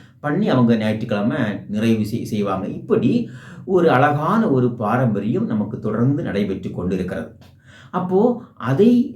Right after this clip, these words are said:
ஞாபகப்படுத்துகின்ற விதமாக, அந்த நினைவோடு நாம் இருக்கின்ற ஒரு விஷயமாக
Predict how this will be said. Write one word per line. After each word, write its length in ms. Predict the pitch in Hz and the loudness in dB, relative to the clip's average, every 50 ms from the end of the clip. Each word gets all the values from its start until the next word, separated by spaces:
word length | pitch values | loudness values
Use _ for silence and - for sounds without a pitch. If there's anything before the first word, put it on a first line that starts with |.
| 113 110 | 2 4
ஞாபகப்படுத்துகின்ற 1120 | 113 120 127 139 151 180 185 190 214 214 - - - 127 123 107 - - 98 101 95 92 92 | 6 6 6 4 2 0 -2 -2 -2 -2 -2 0 0 0 0 0 -2 -6 -6 -6 -4 -4 -6
விதமாக, 540 | 90 90 90 85 87 87 87 87 92 - - | -6 -6 -6 -6 -6 -6 -6 -6 -6 -8 -6
அந்த 420 | - 110 123 139 143 139 - 175 120 | -2 0 2 2 2 2 2 2 4
நினைவோடு 600 | 120 120 127 143 175 170 170 180 185 202 202 208 | 4 4 4 4 2 2 4 4 4 4 4 2
நாம் 280 | 165 131 123 123 117 107 | 0 0 0 0 0 -2
இருக்கின்ற 640 | 101 107 135 139 - - 139 143 147 151 170 156 | -2 -2 -2 -2 -4 -4 -4 -4 -2 -2 0 0
ஒரு 160 | 113 104 95 | 0 -2 -2
விஷயமாக 960 | 87 87 90 - 120 123 113 98 87 87 78 73 76 95 120 - - - - | -4 -6 -2 2 2 4 4 2 0 -4 -8 -8 -4 -2 -2 -2 -2 -4 -8